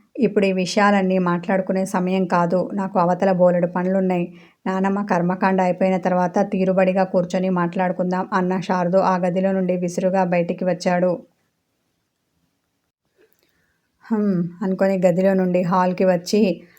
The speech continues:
"అత్తయ్య, రేపటి కోసం చేయవలసిన పనులు ఏమైనా ఉంటే చెప్పండి, నేను చేస్తాను," అంది. "పనులు చేయడానికి నేనున్నాను, పనివాళ్ళు ఉన్నారు. చుట్టం చూపుగా వచ్చిన దానివి. ఈరోజు ఉంటావు, రేపు చెప్పకుండా వెళ్తావు.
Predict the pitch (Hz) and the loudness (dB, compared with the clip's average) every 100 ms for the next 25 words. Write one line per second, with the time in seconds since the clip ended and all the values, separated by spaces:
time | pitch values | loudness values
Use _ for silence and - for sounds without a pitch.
0 | _ 185 - 185 185 190 185 180 185 - | _ -6 0 2 4 6 4 4 0 2
1 | 185 208 208 185 180 190 196 196 190 185 | 2 0 -2 0 2 2 0 -2 -2 -2
2 | 180 180 180 180 180 185 180 175 202 196 | 0 2 2 0 0 0 -2 0 0 0
3 | 180 185 185 185 180 175 180 175 180 190 | -2 -2 0 0 0 -2 -2 -4 -2 -2
4 | 185 190 190 180 180 - - _ _ _ | -2 -4 -4 -2 -4 -6 -12 _ _ _
5 | _ _ _ _ _ _ _ _ _ _ | _ _ _ _ _ _ _ _ _ _
6 | _ _ _ _ _ _ - 190 208 208 | _ _ _ _ _ _ -2 0 0 0
7 | 196 196 185 185 180 185 180 180 180 185 | 2 2 2 0 0 0 0 0 -2 0
8 | 190 180 180 180 185 190 196 190 180 175 | 0 0 -2 -2 2 2 2 2 2 2
9 | 175 170 175 190 190 196 185 185 196 185 | 2 2 -2 -2 0 -2 -2 0 2 2
10 | 180 185 180 180 175 175 180 175 175 _ | 0 -2 0 0 0 0 -2 -8 -16 _
11 | _ _ _ - 196 196 196 196 185 196 | _ _ _ -2 2 4 4 2 2 2
12 | 190 202 185 175 185 175 180 170 190 190 | 4 4 2 0 -2 -2 -2 -2 0 2
13 | 185 170 175 180 175 | 2 0 2 2 0